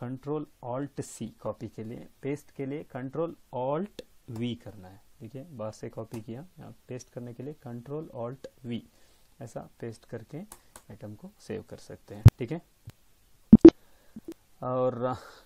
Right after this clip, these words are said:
यहाँ से copy करके, अ, Tally से कुछ, अ, copy करके Tally में ही paste करना चाहते हैं तो भी कर सकते हैं। ठीक है, अ, for example यहाँ पे कुछ, अ, करना है आपको,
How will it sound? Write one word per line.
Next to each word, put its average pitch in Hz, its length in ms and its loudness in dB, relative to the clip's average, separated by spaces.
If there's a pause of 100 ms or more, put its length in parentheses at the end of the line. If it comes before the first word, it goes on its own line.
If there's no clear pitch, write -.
(400)
यहाँ 135 400 -6
से 151 200 -6
copy 143 380 -2
करके, 147 540 -4 (260)
अ, 120 260 -8
Tally 131 360 -6
से 143 200 -6
कुछ, 139 240 -8
अ, 131 100 0
copy 123 280 -8
करके 123 280 -8
Tally 117 240 -6
में 123 140 -6
ही 117 60 -8
paste 113 340 -10
करना 113 260 -12
चाहते 110 340 -10
हैं 107 180 -12
तो 123 200 -8
भी 113 120 -8
कर 107 160 -8
सकते - 420 -14
हैं। 135 240 -18
ठीक 120 140 -10
है, 143 100 -8 (600)
अ, 120 160 -10
for 117 140 -8
example 120 520 -8
यहाँ 117 200 -8
पे 117 120 -10
कुछ, 117 340 -12
अ, 113 200 -8
करना 110 600 -12
है 107 60 -12
आपको, 117 480 -12